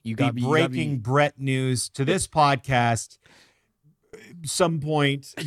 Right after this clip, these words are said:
Speaker 1: <laughs>
Speaker 2: within a week after it's happened.
Speaker 1: Weekly. It's coming weekly. <laughs>
Speaker 2: At least a week and a half 'cause we record and then it's released
Speaker 1: I
Speaker 2: and
Speaker 1: follow him on
Speaker 2: but very
Speaker 1: Instagram,
Speaker 2: quick.
Speaker 1: so, like, if Brett has a sandwich,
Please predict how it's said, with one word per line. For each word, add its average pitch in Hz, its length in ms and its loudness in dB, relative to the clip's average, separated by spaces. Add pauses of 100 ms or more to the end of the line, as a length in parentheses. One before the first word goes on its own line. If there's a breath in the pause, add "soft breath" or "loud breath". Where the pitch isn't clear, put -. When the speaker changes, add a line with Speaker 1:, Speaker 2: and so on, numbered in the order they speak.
Speaker 1:
<laughs> - 240 -4
Speaker 2:
within 196 280 4
a 240 60 6
week 185 280 2
after 165 400 8
it's 147 120 0
happened. 143 520 4
Speaker 1:
Weekly. 160 400 10
It's 131 100 -2
coming 254 240 8
weekly. 247 640 2 (120)
<laughs> - 100 -14
Speaker 2:
At 165 100 -8
least 214 240 -4
a 180 60 2
week 180 240 2
and 165 80 -2
a 147 60 2
half 139 360 4
'cause 127 160 -10
we 156 60 -2
record 143 560 2
and 139 80 -2
then 139 80 0
it's 135 180 -4
released 123 500 0
Speaker 1:
I 147 60 -2
Speaker 2:
and 113 80 -6
Speaker 1:
follow 196 300 2
him 196 100 2
on 170 100 6
Speaker 2:
but 165 160 8
very 185 240 4
Speaker 1:
Instagram, 117 100 2
Speaker 2:
quick. 110 100 -2
Speaker 1:
so, 131 140 -2
like, 127 260 -2
if 120 140 -8
Brett 151 200 2
has 151 180 0
a 127 60 -4
sandwich, 135 560 0